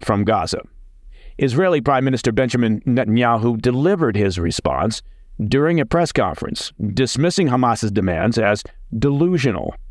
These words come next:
President Biden had earlier expressed surprise at the demands from the Iran-backed Hamas, referring to them as, quote, "over the top."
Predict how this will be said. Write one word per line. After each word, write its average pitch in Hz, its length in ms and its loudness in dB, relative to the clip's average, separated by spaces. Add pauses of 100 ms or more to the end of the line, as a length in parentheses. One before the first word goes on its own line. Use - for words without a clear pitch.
(260)
President 113 380 2
Biden 127 500 0
had 110 260 0
earlier 135 360 2
expressed 104 420 -2
surprise 117 540 0
at 151 180 2
the - 80 0
demands 98 400 0
from 107 220 0
the 107 100 4
Iran-backed 92 540 0
Hamas, 101 480 -2 (320)
referring 143 340 0
to 139 100 0
them 127 220 2
as, 120 240 2
quote, 120 380 0
"over 107 260 2
the 98 100 0
top." 82 380 -4